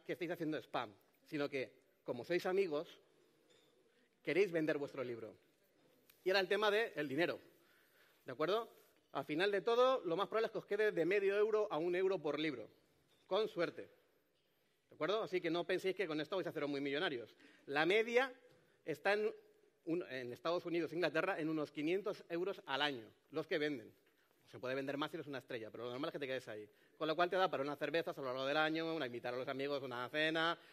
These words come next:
pegarte el moco, que eres un escritor con los amigos, ¿vale? Pero no mucho más. Entonces, ¿por qué molestarse? ¿Por qué molestarse en hacer, en hacer todo esto? Por mantener la mente abierta, por aprovechar el momento, por estar en este momento revolucionario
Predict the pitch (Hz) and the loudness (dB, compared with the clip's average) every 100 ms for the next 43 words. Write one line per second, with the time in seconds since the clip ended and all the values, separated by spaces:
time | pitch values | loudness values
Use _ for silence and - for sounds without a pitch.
0 | - _ 139 139 143 143 151 165 143 - | -20 _ -2 -2 -2 -2 0 0 -2 -6
1 | 131 - 123 147 139 127 127 156 165 190 | -10 -10 -4 -2 -2 -4 -4 -2 0 0
2 | - - - - - 135 180 233 - - | -2 -14 -20 -20 -6 0 2 0 -4 -2
3 | 143 147 156 170 156 147 120 110 - _ | 0 0 0 0 0 -4 -6 -8 -12 _
4 | _ _ _ _ _ _ _ 160 226 214 | _ _ _ _ _ _ _ -2 -2 0
5 | - 214 208 165 - 120 - 95 _ _ | 2 2 2 0 -4 -8 -10 -20 _ _
6 | _ _ - 160 196 214 226 208 196 185 | _ _ -6 -2 2 0 0 -2 -2 -2
7 | 175 160 220 220 - 202 185 135 - - | -2 -2 0 -2 0 0 2 0 -4 -14
8 | 98 _ _ _ _ _ _ _ _ 151 | -20 _ _ _ _ _ _ _ _ -2
9 | 147 147 165 185 185 185 160 175 190 131 | 0 2 2 2 2 0 2 2 0 -4
10 | 139 143 147 143 190 196 180 165 165 151 | -2 0 0 0 0 2 2 2 0 -2
11 | 107 - 135 - 185 196 190 196 190 208 | -8 -6 -6 -2 0 0 -2 -2 -2 0
12 | 208 196 170 151 143 139 147 113 | 2 4 4 0 -2 -2 -2 -4